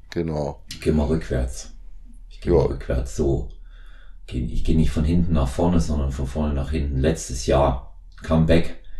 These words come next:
Speaker 1: Ja.
Speaker 2: Österreich, Heavyweight Champion.
Speaker 1: Also, das Comeback sollte eigentlich schon ein Jahr davor oder das Jahr davor stattgefunden haben, aber irgendwie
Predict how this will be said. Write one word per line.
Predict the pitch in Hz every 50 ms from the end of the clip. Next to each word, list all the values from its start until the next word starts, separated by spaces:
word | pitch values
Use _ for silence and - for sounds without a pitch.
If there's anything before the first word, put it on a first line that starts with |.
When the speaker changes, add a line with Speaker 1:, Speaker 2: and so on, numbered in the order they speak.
| - - - - - - - - -
Speaker 1:
Ja. | - 73 - -
Speaker 2:
Österreich, | 87 87 - - 85 - 71 71 71 69 67 65 - - - - - - - - - - - - -
Heavyweight | - 82 85 82 87 85 80 76 71 69 67 - - - - - - - - - - - - -
Champion. | - 76 71 69 67
Speaker 1:
Also, | 101 110 110 - 78 92 90 85 85 - - - - -
das | - 104 104 107 - - -
Comeback | - - 101 101 98 90 87 101 117 - -
sollte | - 107 101 113 110 - 90 62
eigentlich | 73 92 98 92 - 92 87 - -
schon | - 85 85 85 85 82 73 - - - - - -
ein | 87 85
Jahr | 80 82 80 85 95 98
davor | 92 82 80 - - - 101 110 110 101
oder | 87 87 85
das | 82 85 82 - -
Jahr | 85 85 85 82 78 78
davor | - 71 67 - - - - - 95 101 113 113 113 107
stattgefunden | - - - - 101 - - - 95 87 - - 101 95 85 - 87 82
haben, | 82 87 87 85
aber | 85 80 82 80 76 -
irgendwie | 82 85 90 90 87 - 85 85 85 82